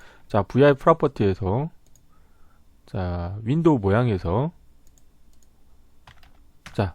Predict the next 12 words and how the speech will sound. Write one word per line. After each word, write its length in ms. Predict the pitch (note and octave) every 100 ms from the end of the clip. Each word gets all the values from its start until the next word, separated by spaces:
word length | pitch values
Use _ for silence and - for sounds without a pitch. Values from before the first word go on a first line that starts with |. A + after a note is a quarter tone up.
| -
점 220 | - F#3
브이아이를 380 | C3 A#2+ B2 A#2+
지우고 560 | G#2+ G2+ F#2+ A#2+ D#3+ D#3+
마우스 600 | F#2 F#2 F#2+ - D3+ E3
시뮬레이션 540 | - C#3 C#3 A#2+ A#2
하게 200 | G#2 F#2+
하겠고, 640 | F2+ E2+ - - A2+ E3+ - - - - - -
자, 200 | G#2+ F#2+
사용자 380 | D#3+ E3+ D#3+
정의 540 | C3 B2 A#2 A2 G2+ F#2+
체크하신 460 | - - C3+ B2+ G#2
다음에 640 | F2 E2+ G2 C#3 D#3